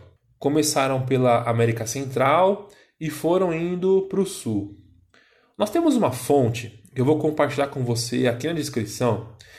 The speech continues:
que é a carta de Hernán Cortés enviada ao rei da Espanha. Nessa carta, a gente pode ver um Hernán Cortés travando uma disputa com um líder asteca chamado Montezuma.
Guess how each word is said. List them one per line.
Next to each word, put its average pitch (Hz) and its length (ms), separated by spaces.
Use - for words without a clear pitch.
que - 100
é 202 40
a 214 80
carta 208 600
de 175 200
Hernán 180 320
Cortés 131 1040
enviada 175 580
ao 180 80
rei 156 220
da 175 100
Espanha. 117 720
Nessa 302 280
carta, 120 460
a 107 60
gente 151 220
pode 190 320
ver 151 360
um 170 120
Hernán 156 320
Cortés 156 800
travando 185 440
uma 208 120
disputa 202 680
com - 240
um 175 400
líder 175 240
asteca 147 680
chamado 143 480
Montezuma. 143 920